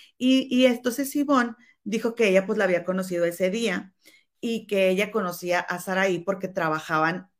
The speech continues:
juntas, Ivonne y Saraí. Entonces, Devani le manda un mensaje de texto ese viernes por la tarde a Saraí y le dice, "¿Qué onda? Que si salían."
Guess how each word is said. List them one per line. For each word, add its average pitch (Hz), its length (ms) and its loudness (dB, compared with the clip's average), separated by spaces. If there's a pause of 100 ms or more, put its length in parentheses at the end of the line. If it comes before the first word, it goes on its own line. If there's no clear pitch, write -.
juntas, 285 640 0
Ivonne 175 340 -2
y 160 40 -6
Saraí. 196 600 0 (320)
Entonces, 202 680 -2 (1000)
Devani 240 420 4
le 240 120 2
manda 214 300 0
un 214 80 -2
mensaje 214 360 -4
de 208 100 -2
texto 202 440 -6
ese 190 260 0
viernes 190 580 2
por 185 200 -2
la 180 180 0
tarde 185 420 0
a 180 80 -6
Saraí 180 360 -2
y 190 40 0
le 185 100 -2
dice, 170 280 -4
"¿Qué 180 200 2
onda? 214 340 0
Que 170 160 -6
si 170 100 -10
salían." 170 680 -2